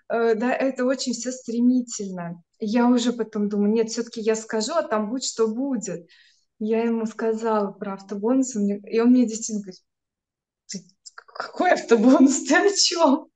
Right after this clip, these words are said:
И я ему говорю: "Просто почитай вот переписку, почитай информацию, что такое автобонус, за что он выплачивается". Он говорит: "Мне нужно время все взвесить". И когда он все это прочитал,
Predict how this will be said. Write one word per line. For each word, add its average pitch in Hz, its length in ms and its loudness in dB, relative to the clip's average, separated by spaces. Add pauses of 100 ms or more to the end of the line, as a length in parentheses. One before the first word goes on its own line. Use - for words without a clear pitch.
(840)
И 311 120 2
я 359 120 6
ему 320 140 0
говорю: 285 180 -2
"Просто 330 320 -4
почитай 240 640 2
вот 214 140 2 (360)
переписку, 277 640 -2
почитай 233 380 0
информацию, 214 640 -2
что 226 160 0
такое 220 300 -4
автобонус, 269 640 -6
за 202 160 -2
что - 200 -4
он 202 120 4
выплачивается". 226 1120 -2 (720)
Он 202 120 -10
говорит: 202 180 -4
"Мне 220 140 2
нужно 196 300 2
время 254 360 -2
все 254 200 -4
взвесить". 220 600 -4 (1200)
И 277 380 0 (460)
когда 247 340 0
он 240 100 2
все 262 220 -2
это 240 160 -4
прочитал, 254 800 -4